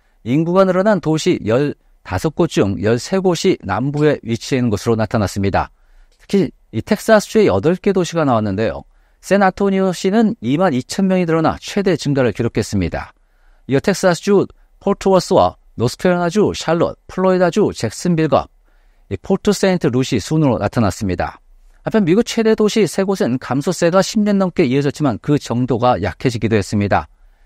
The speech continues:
아, 지난 십 년 동안 오십오만 명이 빠져나갔던 뉴욕시는 지난해 칠만 칠천 명이 감소했는데 이는 전년도의 육십 퍼센트 수준입니다. 또 미서부 지역 엘에이 지역은 지난해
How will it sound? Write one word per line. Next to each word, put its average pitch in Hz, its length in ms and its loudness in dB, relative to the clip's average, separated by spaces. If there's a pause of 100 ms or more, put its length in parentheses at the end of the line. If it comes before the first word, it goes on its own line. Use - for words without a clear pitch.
(140)
아, 123 100 -6
지난 160 200 0
십 190 140 -2
년 190 160 2
동안 190 320 2
오십오만 143 680 0
명이 196 160 0
빠져나갔던 180 800 0
뉴욕시는 127 600 -2 (360)
지난해 143 340 0
칠만 196 400 -2
칠천 208 380 -2
명이 196 160 2
감소했는데 143 760 -2
이는 113 220 -4
전년도의 143 600 0
육십 - 240 -8
퍼센트 156 360 -2
수준입니다. 110 760 -4 (540)
또 147 80 -4
미서부 196 440 2
지역 214 260 2
엘에이 151 300 0
지역은 147 480 0 (160)
지난해 147 480 -2